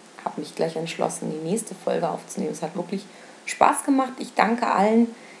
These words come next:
die sich die erste Folge angehört haben. Danke allen, die Kommentare abgegeben haben. Und ich danke vor allem Distel dafür, dass sie in ihrem Podcast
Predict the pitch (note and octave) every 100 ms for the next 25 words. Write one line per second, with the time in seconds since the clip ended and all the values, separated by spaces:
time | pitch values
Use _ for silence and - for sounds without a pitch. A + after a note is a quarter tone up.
0 | - - G3+ G3 F#3 F3+ G3 F#3+ - -
1 | F3 F3+ F3+ - D#3+ - - D#4 D4 B3+
2 | B3 A#3 A3+ A3 A3 A3 F#3+ F#3+ F#3+ -
3 | F#3 F#3 F3+ - - - - - G3 -
4 | F3 E3 - A3+ B3 - A3+ - G3+ -
5 | G#3 G3+ G3 G3 F#3 F#3 F3 G3 G3 F#3+
6 | - F#3+ - E3 E3 E3 C#4+ - B3+ A#3+
7 | A3 - G3+ G3 G3 A#3 G3 A3+ A3 B3+
8 | A#3+ - G#3+ G#3 - G3 F#3+ F#3+